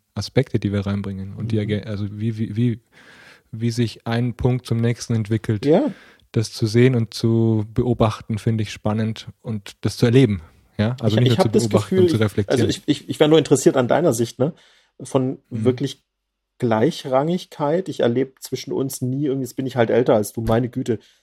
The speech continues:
Speaker 2: so ein blöd. <laughs> Ich wär gern jünger,
Speaker 1: Mhm.
Speaker 2: nicht? Aber
Speaker 1: Mhm.
Speaker 2: irgendwie, ich, das ist das, was doch so gut ist zwischen, also jedenfalls in meiner Wahrnehmung. Wie siehst du's? Oder siehst du's anders? Ich
Speaker 1: Mhm,
Speaker 2: meine, würde
Speaker 1: total.
Speaker 2: auch, wär auch für andere
Speaker 1: Ja.
Speaker 2: Sichten offen, nicht? Das ist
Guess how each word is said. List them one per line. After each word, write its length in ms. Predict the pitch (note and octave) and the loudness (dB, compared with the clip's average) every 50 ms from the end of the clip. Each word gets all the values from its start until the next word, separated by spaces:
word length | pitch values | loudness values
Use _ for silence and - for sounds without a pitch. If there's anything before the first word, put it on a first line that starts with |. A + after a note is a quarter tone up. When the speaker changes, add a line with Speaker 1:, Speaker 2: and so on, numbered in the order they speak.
| _ - | _ -8
Speaker 2:
so 180 | - C#3 C#3 | -2 -2 -2
ein 120 | C3 B2 B2 | -2 -2 -4
blöd. 540 | - - B2+ B2 C3 C#3 D3 D3 - - - | -2 0 2 4 6 4 4 2 0 -8 -6
<laughs> 540 | - C#3 - - G3+ G3 G#3+ G3 - - _ _ | -4 -2 2 2 2 2 2 -2 -2 -4 _ _
Ich 140 | - - - | -14 -4 0
wär 120 | - C3+ | 0 0
gern 280 | A#2 - - - C3 C3 | 2 2 0 -2 0 -2
jünger, 400 | B2+ - C#3 C3+ B2+ B2+ A#2+ A2 | -4 -2 -2 0 4 4 4 4
Speaker 1:
Mhm. 80 | B2 C#3 - - E3+ - - - | 4 0 -2 -4 -8 -10 -10 -4
Speaker 2:
nicht? 240 | B2+ A#2+ A#2+ - - C#3+ | 2 2 2 4 4 4
Aber 260 | A#2+ A#2+ B2 A2+ - | 6 6 6 4 4
Speaker 1:
Mhm. 80 | C3+ - - | 0 -4 -2
Speaker 2:
irgendwie, 460 | B2 C3 C#3 D#3 D#3 D3 D3 D3+ D3 | 0 0 0 0 -4 -6 -4 -4 -4
ich, 360 | - - - - - C3 - | -4 -4 -6 -8 -10 -10 -8
das 160 | - C3 - | -8 -8 -8
ist 140 | D3+ - - | -6 -4 -4
das, 120 | C#3+ C3+ - | -2 0 2
was 160 | C3+ B2 - | 0 2 2
doch 120 | - A#2+ - | -2 -4 -4
so 140 | - B2+ B2 | -4 -8 -8
gut 240 | - - C#3+ C#3+ | -10 -12 -14 -12
ist 240 | - A#2 - - - | -10 -10 -10 -12 -12
zwischen, 360 | - B2 A#2 - B2 A#2 B2 - | -10 -10 -10 -8 -10 -8 -4 -2
also 140 | B2+ A#2+ B2+ | 0 0 0
jedenfalls 360 | C3 B2+ A#2+ - B2+ A#2 B2 | 0 0 2 2 0 2 0
in 80 | A#2 | -2
meiner 280 | A2+ A2+ B2+ C3 A2 G2 | -2 -2 0 -2 -4 -6
Wahrnehmung. 460 | G2+ G2+ G#2 G#2+ G#2+ G#2 G#2+ A2 A2+ A2 | -6 -10 -12 -12 -12 -14 -16 -16 -20 -20
Wie 60 | A2 | -18
siehst 280 | A2 B2 A#2+ - - - | -16 -16 -16 -16 -14 -14
du's? 220 | C#3+ C3+ - _ _ _ _ _ _ _ _ _ _ _ _ _ _ _ _ _ _ _ _ _ _ _ - | -16 -16 -16 _ _ _ _ _ _ _ _ _ _ _ _ _ _ _ _ _ _ _ _ _ _ _ -8
Oder 80 | A#2+ A2+ | -8 -8
siehst 240 | A#2 A#2 - - | -8 -10 -12 -12
du's 100 | A2 - | -10 -8
anders? 300 | - - C#3 E3 D#3+ A#2+ A2 | -8 -6 -6 -6 -6 -6 -6
Ich 80 | G#2+ | -6
Speaker 1:
Mhm, 40 | G2+ | -6
Speaker 2:
meine, 200 | A#2+ A#2+ B2+ B2 | -6 -6 -4 -2
würde 160 | C3 C#3 C#3+ | -2 -2 0
Speaker 1:
total. 180 | - C3 C#3+ C3+ | 2 2 2 2
Speaker 2:
auch, 40 | G#2+ | 2
wär 120 | C#3+ C#3+ C3+ | 0 2 0
auch 80 | C#3+ - | 0 0
für 160 | - D3+ - | 0 0 0
andere 500 | - D3 D#3 D#3 A2 B2+ G#2+ G#2 G#2 F#2+ | 0 0 0 2 4 4 4 4 2 -2
Speaker 1:
Ja. 80 | A#2 | -8
Speaker 2:
Sichten 380 | A#2 A#2 B2+ B2 - - - A#2+ | -10 -10 -12 -14 -14 -12 -8 -4
offen, 320 | G#2+ A#2 A#2 - B2 A#2+ | -4 -4 -4 -4 -8 -8
nicht? 240 | B2 C#3 - _ - | -8 -10 -10 _ -8
Das 160 | B2+ B2+ - | -8 -8 -8
ist 280 | B2+ A#2+ - - - | -14 -18 -18 -20 -20